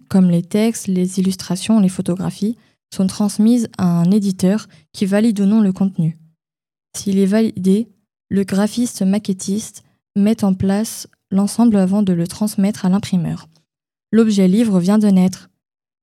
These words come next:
Mais comment le transmettre au lecteur ? Il reste encore du chemin. C'est tout le travail du diffuseur que de faire connaître les livres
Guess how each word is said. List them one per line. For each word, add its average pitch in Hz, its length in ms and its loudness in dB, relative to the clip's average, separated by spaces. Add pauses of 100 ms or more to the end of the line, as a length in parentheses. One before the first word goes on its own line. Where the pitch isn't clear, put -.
(280)
Mais 196 120 2
comment 226 280 4
le 226 120 4
transmettre 226 500 -2
au 196 60 2
lecteur ? 185 540 -2 (340)
Il 208 100 2
reste 214 260 2
encore 208 220 4
du 170 100 0
chemin. 202 360 2 (880)
C'est 220 80 2
tout 247 140 -2
le 233 100 4
travail 214 400 0
du 185 140 -2
diffuseur 190 680 0 (240)
que - 100 0
de 190 140 4
faire 214 240 -2
connaître 202 460 2
les 180 140 4
livres 208 360 2